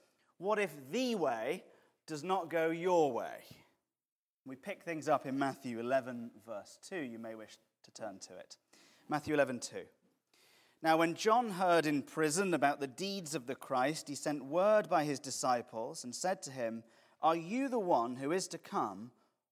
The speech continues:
or shall we find another?'" Dear Jesus, if you are the one that I told everyone that you are, then my present estate,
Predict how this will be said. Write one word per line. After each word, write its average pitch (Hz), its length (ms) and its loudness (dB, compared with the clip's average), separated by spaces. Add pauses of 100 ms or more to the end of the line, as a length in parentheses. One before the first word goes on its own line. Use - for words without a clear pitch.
(240)
or 143 380 2 (320)
shall 202 300 -2
we 202 120 -2
find 139 500 -2 (160)
another?'" 127 540 -2 (1040)
Dear 165 180 4
Jesus, 180 640 0 (540)
if 160 180 -8
you 208 340 -4
are 185 320 2
the 190 140 0
one 143 500 2
that 165 120 2
I 147 100 4
told 190 400 0
everyone 156 460 4
that 143 160 -2
you 131 320 -2
are, 151 360 6 (240)
then 170 200 2
my 170 160 2
present 180 640 -2
estate, 170 800 -2